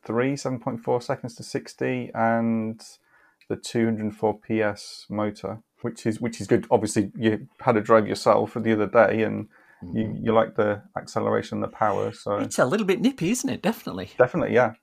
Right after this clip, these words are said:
Speaker 1: Yeah, it is. You can, you can surprise a lot of people off the lights. Like, you get a Golf G T I next to you or a Civic Type R or something, and they try to go for it, but, but you can go for it, and, and you can usually get in front of them, which, which is quite fun.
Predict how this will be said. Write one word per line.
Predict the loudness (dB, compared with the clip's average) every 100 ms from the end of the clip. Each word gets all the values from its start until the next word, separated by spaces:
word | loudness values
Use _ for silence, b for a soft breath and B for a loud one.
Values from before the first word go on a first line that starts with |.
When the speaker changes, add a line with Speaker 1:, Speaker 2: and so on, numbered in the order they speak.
| _
Speaker 1:
Yeah, | 2 4
it | 6
is. | 4 2 B B
You | 2
can, | 4 4 2
you | 0 2
can | 2 2
surprise | 4 6 6 6
a |
lot | 4
of | 2
people | 2 4 2
off | 2
the | 4
lights. | 6 4 2 -12 -20 _ b b b -2
Like, | 0
you | 2
get | 4 4
a |
Golf | 4 4 2
G | -2
T | 2
I | 4 4
next | 2 -4
to | -2 2
you | 2 2
or | 6 8 8 6
a | 4 -4 -6
Civic | -2 -2 2
Type | 2 4
R | 6 8
or | 6
something, | 4 -4 2 4 6 4 6
and | 6 4 -2 -8 b b b b _ _ _ _ _ 4
they | 4
try | 8 4
to | 6
go | 6 6
for | 8 8
it, | 8 8 0
but, | -2 0
but | 0
you | 2 2
can | 2 6
go | 6
for | 6 6
it, | 8 6
and, | 2 2
and | 0
you | 0
can | 0
usually | 2 2 2
get | 0
in | 0
front | -2 0
of |
them, | 2 2
which, | 0 -4
which | -4
is | -4 4
quite | 4 4
fun. | 2 0